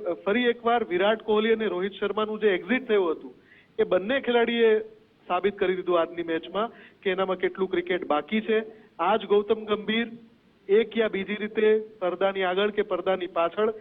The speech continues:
એમની એક્ઝિટ માટે જવાબદાર હતા. જ્યારે વન ડે ટીમમાં એમને ફરી તક આપવામાં આવી તો એમણે સાબિત કરે-, કરી બતાવ્યું કે બંનેમાં ક્રિકેટ બાકી છે. અને જે બોલર્સ લાઇ-, બોલિંગ લાઇનઅપની વાત,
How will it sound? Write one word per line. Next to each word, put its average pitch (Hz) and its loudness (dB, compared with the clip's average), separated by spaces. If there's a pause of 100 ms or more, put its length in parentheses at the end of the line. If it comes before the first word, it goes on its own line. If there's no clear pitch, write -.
(280)
એમની 175 -6
એક્ઝિટ 208 -4
માટે 190 -2
જવાબદાર 175 0
હતા. 220 0 (400)
જ્યારે 180 0
વન 160 0
ડે 196 2
ટીમમાં 196 -6
એમને 190 -8
ફરી 214 0
તક 233 2
આપવામાં 180 -2
આવી 147 -8 (320)
તો 180 -2
એમણે 202 2
સાબિત 208 -2
કરે-, 208 2
કરી 190 -2
બતાવ્યું 190 -2
કે 226 2
બંનેમાં 180 0
ક્રિકેટ 175 -4
બાકી 143 -2
છે. 131 -8 (400)
અને 165 -4
જે 196 2
બોલર્સ 196 2 (140)
લાઇ-, 196 0
બોલિંગ 208 -2
લાઇનઅપની 220 -2
વાત, 147 -4